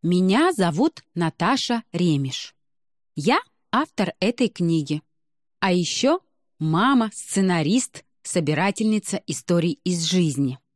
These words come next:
Когда-то я придумала Миру, Гошу и Бэби, потому что хотела, чтобы у детей были герои, похожие на них самих, с их страхами, вопросами, глупостями и открытиями.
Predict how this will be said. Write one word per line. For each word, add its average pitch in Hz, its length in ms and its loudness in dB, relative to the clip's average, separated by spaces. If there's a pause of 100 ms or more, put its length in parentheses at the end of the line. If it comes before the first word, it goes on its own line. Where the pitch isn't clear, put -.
(600)
Когда-то 208 480 2
я 185 160 2
придумала 196 560 2
Миру, 247 480 2 (140)
Гошу 185 600 0
и 175 120 -2
Бэби, 226 500 2 (320)
потому 226 340 2
что 247 200 -2
хотела, 247 580 2 (220)
чтобы 196 420 0
у 220 120 0
детей 220 360 4
были 208 260 2
герои, 196 560 2 (260)
похожие 311 500 2
на 262 140 4
них 302 180 4
самих, 311 600 2 (280)
с - 160 -4
их 175 120 -2
страхами, 208 800 0 (160)
вопросами, 220 840 0 (260)
глупостями 214 920 0 (100)
и 196 80 2
открытиями. 143 880 -2